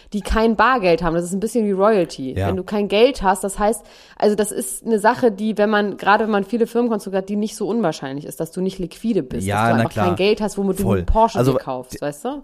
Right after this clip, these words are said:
Speaker 1: So.
Speaker 2: Ich hatte, wie gesagt, ich, ich, ich fand halt diese, diese Mischung aus, ich hab den einfach als sehr geschäftstüchtig wahrgenommen, auch mit seinem ganzen Album-Ding und so. Und ich hab mich immer gefragt,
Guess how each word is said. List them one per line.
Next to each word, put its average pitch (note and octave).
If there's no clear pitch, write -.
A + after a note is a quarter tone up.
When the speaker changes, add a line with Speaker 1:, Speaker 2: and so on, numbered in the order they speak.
Speaker 1:
So. C3
Speaker 2:
Ich B2+
hatte, D#3+
wie C#3
gesagt, C#3+
ich, -
ich, -
ich -
fand D3
halt C3
diese, A2+
diese A2
Mischung C3
aus, A2+
ich -
hab A#2
den A2+
einfach G#2+
als -
sehr A#2
geschäftstüchtig -
wahrgenommen, A#2+
auch F2+
mit G#2
seinem F#2+
ganzen F#2+
Album-Ding A#2+
und G#2
so. G#2+
Und G2
ich -
hab B2+
mich A#2
immer G2+
gefragt, G#2+